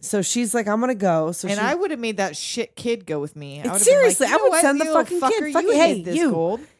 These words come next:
Speaker 1: You go find this fucking gold. You know where it is. You
Speaker 2: She
Speaker 1: go.
Speaker 2: She gets out to the well. She starts to crank up this bucket, and there's, like, a green light coming from
Speaker 1: Right,
Speaker 2: the well.
Speaker 1: so obviously that's where it is.
Speaker 2: She gets the sack, and the leprechaun materializes next to her.
Speaker 1: Yes.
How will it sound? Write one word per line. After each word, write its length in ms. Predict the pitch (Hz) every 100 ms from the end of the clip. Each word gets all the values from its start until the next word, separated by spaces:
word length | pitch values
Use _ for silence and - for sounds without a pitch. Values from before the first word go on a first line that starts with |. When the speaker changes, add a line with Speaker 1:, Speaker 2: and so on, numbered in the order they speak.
| _
Speaker 1:
You 100 | 466 523
go 140 | 415
find 300 | 233 240 208 190
this 120 | -
fucking 280 | 220 202 196
gold. 240 | 185 170
You 80 | 254
know 120 | 311
where 140 | 285
it 80 | 226
is. 420 | 262 311 302 - - _ _ _ _
You 140 | 440
Speaker 2:
She 60 | 539
Speaker 1:
go. 360 | 214 180 147 135 _
Speaker 2:
She 180 | - 233
gets 240 | 220 262
out 200 | 311 294
to 80 | 311
the 100 | 311
well. 300 | 240 196 180
She 160 | 180 185
starts 220 | 208 202
to 60 | 247
crank 280 | 254 220
up 100 | 220
this 160 | 220 214
bucket, 460 | _ 180 180 156 -
and 100 | 175
there's, 220 | 180 180
like, 160 | 180
a 20 | 180
green 460 | 165 196 226 226
light 340 | 196 170 160 _
coming 360 | 175 175 175
from 160 | 170 190
Speaker 1:
Right, 180 | 240 180
Speaker 2:
the 60 |
well. 100 | 147
Speaker 1:
so 100 | 135 175
obviously 680 | 202 226 202 196 165 175
that's 260 | 156 151 -
where 140 | 147
it 80 | 131
is. 100 | 123 _ _ _ _
Speaker 2:
She 180 | -
gets 340 | 208 233 247 -
the 160 | -
sack, 480 | 285 - 185 180 -
and 180 | 139 170
the 60 | 165
leprechaun 600 | 170 175 185 202 185 175
materializes 1000 | 160 - 240 233 226 214 208 190 185 180
next 280 | 170 147 -
to 100 | 147
her. 280 | 143 127 131
Speaker 1:
Yes. 600 | 226 190 170 - - -